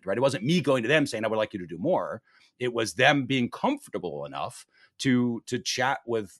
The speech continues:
their, their management team and say, "Okay, I would like to do more," you know? And, and we had that, that two-way communication. So I think having that management style, especially with top performers, they have to have control a little bit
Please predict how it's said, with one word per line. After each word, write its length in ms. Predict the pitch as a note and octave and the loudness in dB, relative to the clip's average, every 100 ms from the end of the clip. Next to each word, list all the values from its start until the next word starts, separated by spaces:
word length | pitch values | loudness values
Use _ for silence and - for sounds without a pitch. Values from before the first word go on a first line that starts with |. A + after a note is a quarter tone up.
| - | -4
their, 300 | A#2 A2 G2 | -2 -2 -2
their 100 | B2 | -2
management 440 | G2 E3 A#3+ G#2+ F2 | -2 -2 -2 -6 -8
team 180 | F#2+ | -6
and 80 | G#2 | -6
say, 160 | A2 A2 | -2 -2
"Okay, 360 | C#3+ G#2 F#2+ - _ | 0 0 -2 -8 _
I 60 | B2 | 0
would 140 | A2+ | 4
like 180 | C3 C3+ | 4 2
to 80 | F#2 | -6
do 120 | F2 | -6
more," 240 | G#2 - - _ _ _ - | -6 -6 -10 _ _ _ -12
you 100 | E2+ | -8
know? 140 | F2 | -6
And, 160 | F#2 G#2 | -6 -6
and 100 | G#2+ | -4
we 140 | A2+ | -2
had 220 | G#2+ A2+ | -2 0
that, 200 | G#2+ G#2 - | 0 -2 -8
that 160 | G2 F#2 | -10 -8
two-way 160 | G2 | -8
communication. 480 | F2+ F2 G2 A2+ E2+ | -8 -10 -8 -8 -8
So 100 | B2 | -4
I 40 | |
think 160 | C3 F3 | -2 0
having 220 | F3 E3+ | 0 2
that 180 | C3+ G2+ | 0 0
management 500 | F#2+ A#2+ C3+ A#2 G2+ | -2 -2 -2 -6 -6
style, 340 | - D#2+ E2+ | -6 -4 -4
especially 260 | D#2+ D#3+ D3+ | -6 -4 -4
with 60 | A#2+ | -2
top 160 | A#2 | -4
performers, 460 | - - C#2 B1 - - _ _ | -4 -12 -14 -14 -16 -18 _ _
they 140 | G#2 G#2+ | -2 0
have 220 | B2 C#3+ | 2 4
to 80 | D3+ | 4
have 160 | D#3 | 4
control 680 | D#3+ D#3 - B2 G#2 A#2+ - | 2 -4 2 4 4 0 -2
a 60 | A2 | -2
little 200 | A2 F#2+ | 0 0
bit 200 | G2 A2+ | -2 -4